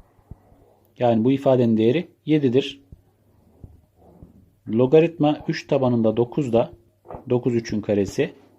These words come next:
Logaritma üç tabanında üçün karesi. İkiyi başa alırsak iki çarpı logaritma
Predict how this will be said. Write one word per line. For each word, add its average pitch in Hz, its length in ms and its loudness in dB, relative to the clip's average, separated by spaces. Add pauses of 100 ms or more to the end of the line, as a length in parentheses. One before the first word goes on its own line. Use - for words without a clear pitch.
(1500)
Logaritma 117 600 0
üç 131 200 -8
tabanında 101 520 -2
üçün 110 300 -8
karesi. 95 520 -4 (380)
İkiyi 139 260 -2
başa 127 240 0
alırsak - 500 -6
iki - 200 -10
çarpı 104 400 -4
logaritma 113 760 -2